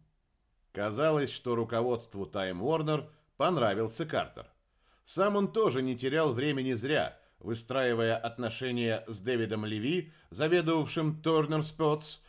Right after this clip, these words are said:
Джеем Левиным, отвечавшим за теледепартамент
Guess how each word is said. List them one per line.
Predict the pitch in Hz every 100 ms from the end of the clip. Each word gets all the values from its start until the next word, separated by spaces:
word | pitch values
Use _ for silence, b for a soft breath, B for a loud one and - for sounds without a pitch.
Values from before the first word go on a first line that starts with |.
| b b
Джеем | 90 110 202 175 139
Левиным, | 123 117 127 156 156 -
отвечавшим | 135 156 156 165 151 156 135
за | 143
теледепартамент | - 147 139 123 120 135 117 143 139 135